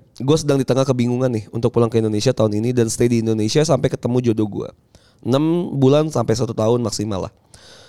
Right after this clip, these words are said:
Gue bisa balik dan stay di Indonesia lagi. Dan menikah lalu melanjutkan kehidupan di sini, di Australia ya maksudnya. Bareng istri gue dan, atau gue tahan kesepian gue di sini sampai dua, tiga tahun ke depan.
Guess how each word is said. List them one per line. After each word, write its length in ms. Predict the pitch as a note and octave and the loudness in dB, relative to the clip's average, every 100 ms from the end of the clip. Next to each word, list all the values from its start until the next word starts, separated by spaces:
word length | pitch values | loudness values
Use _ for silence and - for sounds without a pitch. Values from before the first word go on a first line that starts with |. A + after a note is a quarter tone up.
| _ | _
Gue 240 | - D3 | 0 2
bisa 200 | D#3 C#3 C3 | 2 2 4
balik 180 | C3 | 4
dan 160 | C3 C3 | 4 0
stay 160 | B2 A#2+ | 2 2
di 100 | A#2+ | 4
Indonesia 280 | A2+ A2+ G#2+ | 2 2 2
lagi. 400 | G2 G2+ F#2+ - _ _ _ | 0 -4 -12 -14 _ _ _
Dan 220 | - C#3 E3+ | -4 0 2
menikah 320 | E3+ E3 F3 | 2 2 2
lalu 200 | E3 D#3+ | 4 4
melanjutkan 380 | D#3+ C#3 C#3 D3+ | 4 2 2 2
kehidupan 320 | C#3 C3+ B2+ | 2 2 2
di 80 | B2+ | 0
sini, 320 | A#2 A#2+ D3 E3+ | -2 2 2 2
di 140 | F#3+ B2 | 2 2
Australia 520 | A2 G#2+ A2 B2+ F2+ | 2 2 4 4 0
ya 20 | |
maksudnya. 380 | A2 G2 - B2 _ _ | -4 -6 -6 -8 _ _
Bareng 240 | A2+ A#2+ B2+ | 0 0 2
istri 300 | B2 B2 B2+ | 2 2 0
gue 180 | B2 C#3+ | 4 4
dan, 300 | C#3+ D3 - - _ _ | 4 0 -8 -20 _ _
atau 320 | - D#3 F#3+ | -2 2 2
gue 160 | F#3 E3+ | 4 2
tahan 240 | E3+ D3 | 2 0
kesepian 440 | D#3 C#3+ D3+ C3+ C3+ | 2 0 2 2 4
gue 100 | C3 | 2
di 80 | B2 | 2
sini 160 | C#3+ | 0
sampai 220 | D3 C3+ | 2 0
dua, 220 | B2+ B2+ B2+ | 2 2 2
tiga 260 | - A#2 | -2 -2
tahun 180 | A2+ A#2 | 0 0
ke 80 | A2+ | 0
depan. 300 | G2+ F#2+ | -4 -8